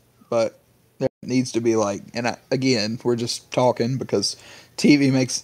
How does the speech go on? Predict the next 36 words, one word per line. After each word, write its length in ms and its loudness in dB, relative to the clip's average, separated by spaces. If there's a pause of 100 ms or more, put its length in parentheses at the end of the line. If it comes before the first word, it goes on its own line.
T 180 2
V 180 4
and 140 2
nascar 360 -2
make 160 -4
the 80 2
ultimate 360 -4
decision. 440 -4
But 220 -6
I 80 -2
still 320 2
think 340 -4
that, 200 -2
like, 260 -4 (280)
like, 260 2
you 140 4
go 100 8
to 100 6
Talladega, 720 6
you 100 -6
know 160 0
it's 100 -2
gonna 180 0
get 180 2
dark, 340 2
you 60 -10
know 100 -4
there's 160 -4
gonna 140 -4
be 80 0
a 20 -2
shit 220 -4
ton 160 -2
of 60 -2
wrecks. 360 -2 (240)
So 440 0